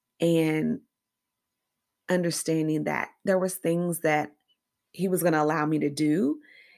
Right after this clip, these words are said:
It wasn't a total day where I was just staying in the house and, you know, putting my feet on the couch. There was places,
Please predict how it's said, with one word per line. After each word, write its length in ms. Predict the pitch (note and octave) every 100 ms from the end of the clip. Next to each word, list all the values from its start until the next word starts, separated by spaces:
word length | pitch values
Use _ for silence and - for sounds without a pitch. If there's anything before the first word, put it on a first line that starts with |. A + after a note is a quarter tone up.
| _ -
It 100 | E3+
wasn't 340 | F3+ D#3+ D#3+
a 80 | D3
total 360 | - C4+ B3+ F3
day 200 | D3 D3
where 140 | D3
I 40 |
was 120 | C#3+ D3+
just 160 | D3
staying 240 | - D3 D3
in 100 | C#3
the 60 |
house 480 | C#3 C#3 C#3 C#3 -
and, 120 | D3
you 80 | C3+
know, 160 | - - _
putting 200 | - C3
my 120 | C#3
feet 240 | - G#3 F3
on 140 | B2
the 60 | B2+
couch. 420 | - - - -
There 160 | D#3 D3
was 360 | C#3+ C#3 - - -
places, 640 | E3 D#3+ - D3+ C#3 -